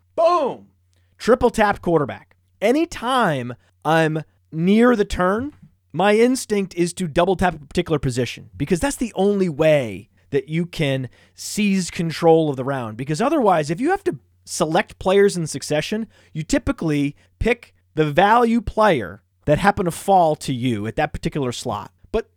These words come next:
rarely do two players that you think are undervalued slip to you in a particular zone of a draft. So you're forced to, to make the easy value play,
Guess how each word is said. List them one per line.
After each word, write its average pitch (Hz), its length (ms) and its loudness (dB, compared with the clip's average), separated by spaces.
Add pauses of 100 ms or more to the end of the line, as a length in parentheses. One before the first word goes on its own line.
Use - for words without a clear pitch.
(120)
rarely 190 800 2 (240)
do 208 80 -6
two 302 420 4
players 190 840 -4 (260)
that 180 220 0
you 240 340 2
think 208 500 -2 (220)
are 175 300 4
undervalued 185 920 0 (240)
slip - 720 -2
to 196 140 -6
you 143 540 -4 (220)
in 185 140 0
a 208 40 2
particular 196 480 -2
zone 175 360 2
of 190 80 -2
a - 20 -6
draft. 269 380 -4
So - 120 -10
you're 202 140 0
forced 277 440 -6
to, 190 80 -10
to 165 140 -4
make 190 380 -2 (220)
the 160 160 -6
easy 208 400 -4
value 196 460 0
play, 104 500 -8